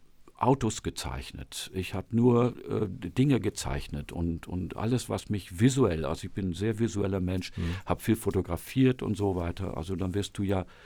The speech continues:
Speaker 1: für deine Umgebung, wirst du ja sehr sensibilisiert.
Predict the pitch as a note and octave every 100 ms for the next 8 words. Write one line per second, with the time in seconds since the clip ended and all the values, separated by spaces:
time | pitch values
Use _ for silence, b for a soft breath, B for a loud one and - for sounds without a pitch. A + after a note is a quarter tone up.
0 | B - - F#2 F#2 F#2 F2+ F#2+ E2+ G#2+
1 | C3 F2+ D2+ E2 D#2 - E2 E2 F2 F2
2 | F2 E2+ D#2+ D2+ D2 C#2 G#2 E2 -